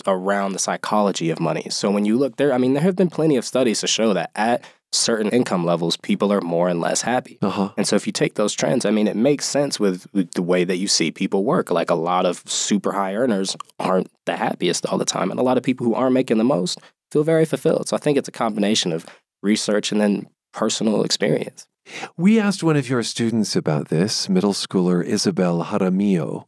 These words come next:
Speaker 2: who lives in Antonito in the San Luis Valley. You taught a course there and hosted a run club last summer, I guess combining physical and financial health. And we asked Isabel i-, if it was surprising to hear that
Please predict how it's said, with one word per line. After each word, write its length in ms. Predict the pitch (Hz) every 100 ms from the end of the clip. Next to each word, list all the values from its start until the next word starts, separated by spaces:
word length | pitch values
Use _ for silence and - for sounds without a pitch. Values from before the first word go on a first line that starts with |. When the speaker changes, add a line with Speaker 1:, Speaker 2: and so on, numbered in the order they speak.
| -
Speaker 2:
who 100 | 107
lives 200 | 98 101
in 80 | 101
Antonito 580 | 101 113 104 113 151 165
in 80 |
the 60 | 104
San 180 | 104 104
Luis 220 | 101 101
Valley. 360 | 98 90 95 139 _ - - -
You 120 | 165
taught 220 | 170 170
a 60 | 147
course 400 | - 151 147 -
there 340 | 143 147 180
and 280 | 156 120 107
hosted 380 | 104 117 - 107
a 60 |
run 460 | 104 104 135 233 233
club 500 | - 123 76 151 139 - _ -
last 360 | 110 110 -
summer, 460 | - 127 98 98 131
I 100 | 110
guess 240 | 113 113
combining 460 | - 117 107 110 101
physical 540 | - 135 127 117 107
and 220 | 98 98 98
financial 600 | 107 95 104 110 104 85
health. 400 | 82 - - - _ _ _ _ - _ -
And 160 | 147
we 240 | 139 185 214
asked 300 | 170 175 -
Isabel 580 | 143 139 127 104 98 98
i-, 40 | -
if 360 | 139 - 147
it 60 | 170
was 120 | 147
surprising 760 | 165 - - 196 254 208 180 160
to 140 | -
hear 540 | 131 - 156 147 127 117
that 200 | 113